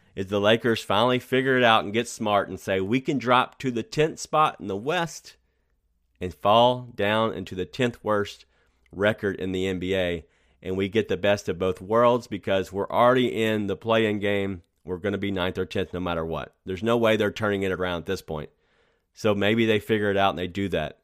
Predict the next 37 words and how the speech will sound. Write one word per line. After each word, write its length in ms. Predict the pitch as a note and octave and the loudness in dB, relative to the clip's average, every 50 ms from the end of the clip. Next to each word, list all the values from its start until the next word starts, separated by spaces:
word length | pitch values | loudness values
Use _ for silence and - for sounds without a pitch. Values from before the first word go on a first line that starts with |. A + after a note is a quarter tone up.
| _ _ | _ _
Or 120 | G2 G#2 | -4 0
maybe 260 | A2 A#2+ C#3+ F3+ F#3 F3+ | 2 2 2 4 4 4
they're 100 | F#3 F3+ | 2 2
just 240 | D#3+ F3 E3 - | 0 -2 -2 -2
cocky 320 | - F3 E3+ E3 D#3+ - D3+ | 2 4 4 4 4 2 0
enough 180 | D3 D3 C#3+ | 0 0 0
to 40 | - | -2
say, 220 | - - D3 C#3 C#3 | -2 0 0 0 0
"Screw 400 | - - - - B2 A2 G2 F2 | -2 -6 -2 0 2 2 2 2
it. 160 | - - _ _ _ _ _ _ _ _ _ | 0 -4 _ _ _ _ _ _ _ _ _
We 160 | - C#3 D#3+ | -2 0 4
don't 240 | E3 D#3 D3 C3 B2 | 4 4 4 2 0
care." 460 | - - D3+ C#3 B2 G2+ E2+ D#2 - _ _ _ _ _ _ _ | -2 0 2 2 2 2 0 -2 -8 _ _ _ _ _ _ _
And 140 | G2+ A2 A#2 | -2 2 2
LeBron 340 | A#2 G2+ A#2+ A#2+ A#2+ B2+ B2 | 2 4 4 4 4 2 2
says, 220 | - B2 A#2 G#2+ | 2 2 2 4
"I 100 | A2+ B2+ | 2 2
don't 260 | C#3 C#3+ C#3 B2 A2+ | 4 4 2 0 -2
care. 240 | - - C3 B2+ A#2+ | -2 0 2 4 4
I'm 100 | G#2 G#2+ | 4 4
not 200 | A2+ A2+ A2 D2+ | 2 2 2 0
losing 400 | G#2+ G#2+ A2 A#2+ A2 G#2+ G#2+ G#2 | 0 0 0 0 2 0 -2 -2
games 600 | F#2 G#2 G2+ G#2+ G2+ F#2 F2 E2 D#2+ - - - _ _ _ _ _ _ _ _ | 0 0 0 0 0 -2 -4 -6 -8 -12 -16 -20 _ _ _ _ _ _ _ _
because 580 | - G2+ F2 - A#2 G#2 G2+ G2 G2 F2+ - - _ | -8 -8 -4 0 2 4 4 4 2 -2 -8 -10 _
of 120 | G2+ G2 | -6 -4
a 80 | F#2+ F#2 | -4 -4
draft 460 | D#2+ - G#2 G2+ G2 G#2 G#2+ G#2 - | -4 -4 -2 2 2 2 2 0 -2
pick. 280 | - F2+ D#2+ D#2 - - _ _ _ | -4 -4 -4 -4 -8 -12 _ _ _
Screw 320 | - - - - B2+ B2+ | -16 -16 -10 -2 0 2
you 160 | B2 A2+ G#2 | 2 2 2
guys. 560 | F2+ G2+ F#2+ F#2 F2+ F2+ F2+ - - - _ _ _ _ _ _ _ _ _ _ _ _ | 2 2 4 4 2 0 -2 -6 -10 -18 _ _ _ _ _ _ _ _ _ _ _ _
We, 200 | - F#2+ G2+ G2+ | -6 -4 -4 -2
we 200 | B1+ F2 G#2+ A#2+ | -2 0 0 4
don't 200 | A#2+ A#2 A2 G2+ | 4 4 2 2
care 200 | - A#2 G#2+ G2+ | 0 0 0 0
about 240 | G2 F2 F2 D2+ A1 | 0 0 -2 -4 -4
you." 160 | C#2+ D2+ D2+ | -8 -10 -12